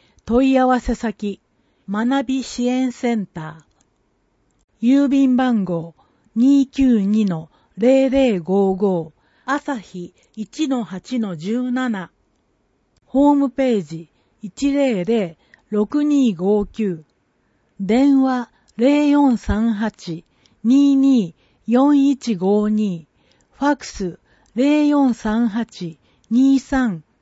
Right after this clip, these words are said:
四五六四。木更津三米、食味分析コンクール出品者。本市では、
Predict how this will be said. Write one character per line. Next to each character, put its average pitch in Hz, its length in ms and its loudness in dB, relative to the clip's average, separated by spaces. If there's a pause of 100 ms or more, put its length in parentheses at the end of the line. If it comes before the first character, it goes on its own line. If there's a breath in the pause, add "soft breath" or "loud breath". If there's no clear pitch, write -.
四 277 340 2
五 269 260 2
六 180 320 -4
四。 185 300 -2 (2500)
木 - 80 -18
更 233 360 0
津 220 140 -2
三 208 440 0
米、 196 300 -2 (280 soft breath)
食 247 400 0
味 247 160 6
分 233 260 4
析 233 400 -4
コ 226 200 0
ン 220 120 2
ク 220 300 -2
ー 185 40 -4 (120)
ル 143 80 -16
出 175 260 -12 (160)
品 202 220 0
者。 - 240 -16 (1400)
本 302 340 0
市 214 200 -4
で 175 160 -2
は、 156 200 -10